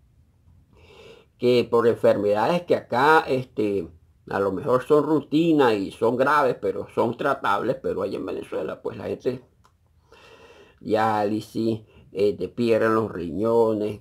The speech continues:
cálculos, esos están mal, jodidos, porque en los hospitales no hay ni algodón. Ajá,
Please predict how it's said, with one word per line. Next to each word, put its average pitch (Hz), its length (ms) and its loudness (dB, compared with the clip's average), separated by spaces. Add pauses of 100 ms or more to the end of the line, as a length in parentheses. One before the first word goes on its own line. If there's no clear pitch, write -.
cálculos, 117 760 -4 (800)
esos 151 460 -2 (140)
están 113 380 -4 (880)
mal, 90 280 -4 (180)
jodidos, 143 380 -4
porque - 240 -6
en 82 60 -6
los 80 100 -10
hospitales 123 520 -2
no 117 140 -2
hay 123 140 -2 (600)
ni 127 400 -2
algodón. 98 600 -2 (1900)
Ajá, 120 380 2